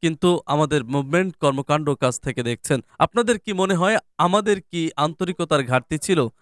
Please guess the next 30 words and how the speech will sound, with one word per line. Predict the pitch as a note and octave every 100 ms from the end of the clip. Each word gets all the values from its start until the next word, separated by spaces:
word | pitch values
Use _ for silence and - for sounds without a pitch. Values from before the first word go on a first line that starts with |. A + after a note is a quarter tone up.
| -
আমরা | E3 F#3+ F#3
চেষ্টা | E3 - F#3
করে | G3+ G3+
যাচ্ছি, | G3 - A3 G3
ভোটার | D3+ D#3 D#3+ C#3+
উপস্থিতি | C#3+ D#3 - E3 E3+ C#3+
কম | C3+ B2+
হতে | B2+ A2+
পারে। | A#2 A2+ - -
নির্বাচন | E3 E3+ F#3 A3 G#3
কমিশনার | F#3+ F3+ F#3 F3+ D#3+ D3
আরো | D3 C3+
বলেন, | D#3 E3 C#3+
আমরা | B2+ B2 -
চ্যালেঞ্জের | C3+ D3+ D#3 D3+ C#3+
মধ্যে | C3+ B2 D3+ D#3 B2
বেনাপোল | C3 B2 C3 B2+ A#2+ _ C#3
নির্বাচন | D#3 C#3+ D#3 D#3 D#3 C3
করছি, | A#2+ - - - -
সেখানে | G3 G#3+ A3+ D3+
বারো | E3+ G#3+
বছর | G3 A3+ F3+
ধরে | A3 G3
নির্বাচন | F3 E3+ F3+ F#3+ D3
হচ্ছে | D#3+ - C#3+
না। | A#2+ A#2 _ D3
অনেক | G#3 B3+ G#3+
মামলার | A3 A3 G#3+ F#3
মধ্য | G3 G3+
দিয়ে | G3